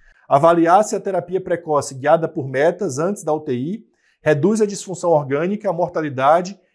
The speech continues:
e o uso de recursos de saúde na sepse grave ou choque séptico. Ou seja,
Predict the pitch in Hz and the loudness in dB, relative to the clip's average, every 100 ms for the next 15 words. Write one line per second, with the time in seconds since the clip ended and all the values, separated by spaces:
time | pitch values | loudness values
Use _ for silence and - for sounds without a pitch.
0 | - 160 165 214 214 208 196 190 190 185 | -6 -4 -2 -2 -2 -6 -8 -8 -8 -12
1 | 185 175 - 180 170 170 170 151 - 160 | -12 -8 2 4 4 2 -2 -12 -14 -16
2 | - 135 131 139 147 147 _ _ 151 160 | -14 -8 -4 -4 -6 -14 _ _ -6 -6
3 | - 160 160 - 107 87 _ _ - 165 | -6 -10 -10 -14 -14 -14 _ _ -8 -8
4 | 160 127 104 85 | -8 -12 -12 -14